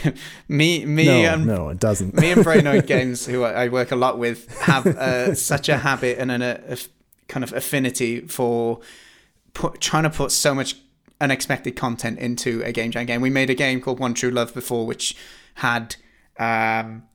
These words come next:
Speaker 1: it's essentially a, a potion-based game where you had to brew potions together, and it was, it was very silly trying to make fun of the whole fairy tale stories of, uh, s-, of a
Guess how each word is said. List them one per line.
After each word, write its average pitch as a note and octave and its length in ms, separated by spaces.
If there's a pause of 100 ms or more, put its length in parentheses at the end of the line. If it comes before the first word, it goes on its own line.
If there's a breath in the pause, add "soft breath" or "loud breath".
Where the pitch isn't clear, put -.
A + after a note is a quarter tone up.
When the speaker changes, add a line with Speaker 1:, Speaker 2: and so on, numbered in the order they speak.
(180)
Speaker 1:
it's D3+ 180
essentially E3 460
a, B2+ 220
a B2 120
potion-based A#2+ 1040
game A#2 460 (340 loud breath)
where A#2 160
you A#2+ 260
had A#2+ 180
to B2+ 60
brew C3 240
potions B2 360
together, A#2 500 (300 loud breath)
and B2+ 140
it B2+ 100
was, C3+ 220
it D3+ 100
was C#3+ 160
very C#3+ 540
silly B2 360
trying B2 200
to A#2 240
make B2+ 180
fun A#2+ 160
of A2+ 140
the A#2 140
whole A#2 520
fairy A#2 340
tale A2+ 640 (360 loud breath)
stories A#2 500
of, A#2 240
uh, A#2+ 220
s-, - 140 (140)
of A#2 220
a A2+ 320